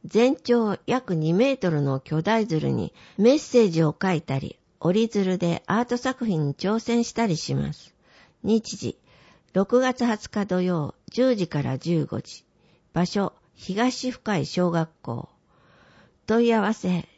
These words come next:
事務局。メールアドレス、折り鶴、オーアールアイゼットユーアールユー。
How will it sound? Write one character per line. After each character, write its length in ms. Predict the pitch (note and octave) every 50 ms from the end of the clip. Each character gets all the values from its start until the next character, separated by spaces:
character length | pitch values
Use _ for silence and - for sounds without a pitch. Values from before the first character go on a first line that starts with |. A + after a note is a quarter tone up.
| _ _ _
事 120 | - E3+
務 200 | F#3+ G3+ G#3+ G#3
局。 460 | G3 - D#3 D3 - - - - - - _ _ _ _ _ _ _ _ _ _ _
メ 240 | - F#3+ A3 A#3+ C4
ー 20 |
ル 140 | B3 B3+ B3+
ア 80 | A#3+ G#3+
ド 160 | F#3+ E3+ D3+
レ 140 | - C3 D3
ス、 260 | - - - - - _ _ _ _ _ _ _ _
折 200 | - F3+ G3 A#3 B3
り 60 | A3+
鶴、 340 | - F#3 E3 C#3+ A#2+ - - _ _ _ _ _ _ _ _ _ _ -
オ 380 | G#3+ A#3 A#3 A3+ G3 E3 C#3
ー 120 | - - - _ -
ア 220 | - F3+ F#3+ G3+ G3+
ー 40 | G3
ル 200 | G3+ F#3 - - _ -
ア 180 | - F#3+ G3
イ 220 | F3+ D3 - - - _
ゼ 140 | - D#3+ E3
ッ 80 | D#3+ - _ _ -
ト 180 | G#3 G#3 G3+
ユ 380 | - - F#3+ G#3 G3+ F3+ D3+ A#2+
ー 40 | - -
ア 180 | - E3 F3 F3
ー 40 |
ル 140 | E3+ F3+ E3+
ユ 260 | E3 E3 E3+ E3 D3
ー。 80 | - -